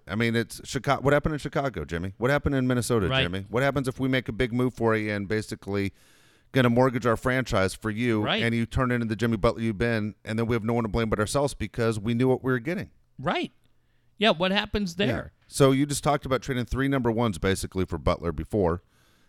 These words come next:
Speaker 1: Now you're going, "Okay, what are we gonna do to basically get back to ground zero?"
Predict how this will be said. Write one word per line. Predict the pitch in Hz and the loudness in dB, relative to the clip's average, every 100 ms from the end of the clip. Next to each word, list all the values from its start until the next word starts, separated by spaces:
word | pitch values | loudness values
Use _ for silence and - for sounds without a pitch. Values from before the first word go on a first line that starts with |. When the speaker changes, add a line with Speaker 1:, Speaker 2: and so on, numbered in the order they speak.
| - | 0
Speaker 1:
Now | 120 | 4
you're | 127 | 4
going, | 113 120 113 113 | 2 2 4 2
"Okay, | 110 - 110 | 0 0 2
what | 110 101 | 2 2
are | 120 | 0
we | 117 | 0
gonna | 113 | -2
do | 104 110 107 | 0 0 0
to | - 104 98 | 0 0 0
basically | 90 110 - 104 | 0 -2 -2 -4
get | 95 117 | -2 -2
back | 110 107 | 0 0
to | - | -2
ground | 87 104 107 98 | -4 -2 0 -2
zero?" | 117 135 87 | 0 0 0